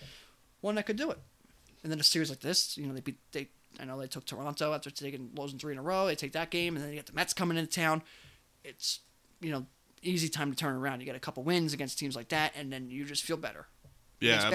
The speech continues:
Speaker 1: teams,
Speaker 2: absolutely.
Speaker 1: you gotta win a bunch of 'em to kinda feel better. Against good teams, you win a couple. You know, you get a, get the walk-off grand slam, then you get a couple losses. You, you get mad, you slam and stuff. You win yesterday. You know, uh, they're up today already. You know, you beat the Mets two or three or so against some of them good pitchers.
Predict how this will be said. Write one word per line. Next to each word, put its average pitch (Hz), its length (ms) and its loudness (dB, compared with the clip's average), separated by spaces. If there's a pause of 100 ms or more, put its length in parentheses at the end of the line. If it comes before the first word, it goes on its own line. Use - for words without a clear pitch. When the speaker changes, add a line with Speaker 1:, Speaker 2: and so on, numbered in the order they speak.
(100)
Speaker 1:
teams, 202 40 4
Speaker 2:
absolutely. 208 280 4
Speaker 1:
you 170 40 0
gotta 175 140 4
win 175 120 4
a 151 40 0
bunch 170 260 2
of - 80 -10
'em 110 80 -14
to - 100 -12
kinda 143 200 -8
feel 120 180 -6
better. 113 220 -10
Against 147 240 -4
good 208 160 4
teams, 226 180 4
you 196 60 -4
win 190 100 0
a 165 60 -2
couple. 208 480 2
You 165 80 -2
know, 151 100 -4
you 135 140 -4
get 131 100 0
a, 120 60 -6
get 123 180 -10
the - 80 -14
walk-off 127 300 -10
grand 104 180 -6
slam, 196 320 2
then 160 100 0
you 147 60 -2
get 147 40 -2
a - 60 -6
couple 147 200 -6
losses. 190 440 2 (420)
You, 151 120 -6
you 131 180 -6
get 110 220 -10
mad, 170 240 2
you 143 100 -2
slam 185 300 2
and 175 80 2
stuff. 170 220 0
You 135 60 -8
win 147 160 -2
yesterday. 175 500 4 (280)
You 160 80 -2
know, 135 220 -4 (260)
uh, 127 180 -10
they're 143 120 -2
up 143 80 -2
today 170 320 4
already. 180 400 2 (160)
You - 80 -6
know, 147 60 0
you 139 100 -2
beat 147 160 -2
the 123 60 -4
Mets 151 240 2
two 196 160 2
or 180 40 2
three 185 220 0
or 180 80 2
so 180 320 4
against 143 220 -2
some 147 100 -2
of 147 60 -4
them 143 80 -4
good 139 180 -8
pitchers. - 460 2